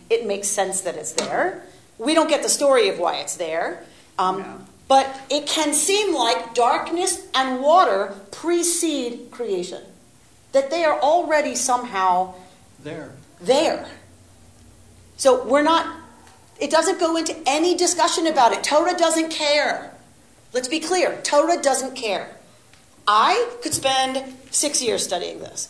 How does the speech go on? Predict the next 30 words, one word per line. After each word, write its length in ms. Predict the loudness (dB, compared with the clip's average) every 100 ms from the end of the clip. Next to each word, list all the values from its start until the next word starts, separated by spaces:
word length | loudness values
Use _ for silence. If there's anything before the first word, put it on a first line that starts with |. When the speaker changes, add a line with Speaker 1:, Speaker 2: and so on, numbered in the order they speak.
| -4
Speaker 1:
Torah 260 | 0 2 0
does 180 | -2
not 260 | -2 -4 -4
care. 260 | -8 -12 -12 -20 -20 -20 -20 -20 -20 -20 _ _ -20 -8 -4
It's 120 | -4
just, 220 | -6 -8
except, 400 | -4 -4 -4 -6
you 80 | -8
know, 80 | -6
this 180 | -4
is 80 | -4
just 280 | -6 -12 -10
the 80 | -8
story. 280 | -8 -10 -14 -20 -12
This 120 | -8 -6
is 80 |
the 80 | -6
setting. 460 | -6 -4 -4 -6 -10 -14
This 140 | -8 -6
is 80 | -6
the 60 | -8
Greek 220 | -8 -6
chorus 360 | -4 0 -2
coming 220 | -2 -6 -4
on 320 | -2 -2 -4 -10 -10
to 80 | -2
tell 240 | 4 6
us 180 | 6 4 -2
the 100 | -4
setting 440 | 0 2 2 -2